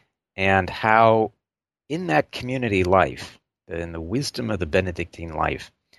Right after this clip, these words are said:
they were able to recognize that, to harness it, to train it, and then put it to the good of the community and the good of the wider church,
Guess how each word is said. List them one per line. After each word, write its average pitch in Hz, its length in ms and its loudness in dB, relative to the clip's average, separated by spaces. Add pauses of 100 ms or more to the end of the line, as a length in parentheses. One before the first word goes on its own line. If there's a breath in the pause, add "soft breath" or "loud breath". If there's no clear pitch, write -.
(140 soft breath)
they - 80 -6
were 92 100 2
able 101 280 2
to - 220 -8
recognize 131 800 -2
that, 123 320 0 (100)
to - 200 -12
harness 107 560 -2
it, - 160 -8
to - 100 -16
train 123 460 -2
it, 67 120 -8 (600)
and 107 200 -4
then 117 380 4 (520)
put - 180 -2
it 180 180 -2
to 143 120 -6
the 113 120 -4
good 143 400 6
of 117 200 2
the 110 80 0
community 110 580 2
and 98 140 -2
the 90 60 0
good 104 240 2
of 104 80 4
the 92 80 2
wider 78 320 4
church, - 480 4